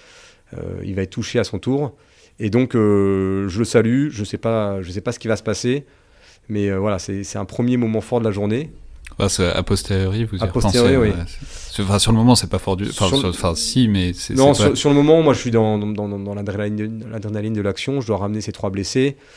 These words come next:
Speaker 1: Euh, je me dis que la journée est quand même, euh, commencé assez fort.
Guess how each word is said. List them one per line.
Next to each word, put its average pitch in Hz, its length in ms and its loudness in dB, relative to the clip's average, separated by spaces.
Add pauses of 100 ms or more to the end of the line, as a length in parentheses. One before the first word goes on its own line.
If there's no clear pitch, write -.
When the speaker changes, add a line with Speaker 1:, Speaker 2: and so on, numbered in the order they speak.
(420)
Speaker 1:
Euh, 95 420 -6
je 87 120 -10
me 95 80 -6
dis 104 100 -8
que 117 100 -6
la 101 40 -2
journée 101 300 -2
est 104 60 -2
quand 101 140 -6
même, 104 220 -2
euh, 90 540 -6
commencé 98 320 -6
assez 120 200 0
fort. - 380 -2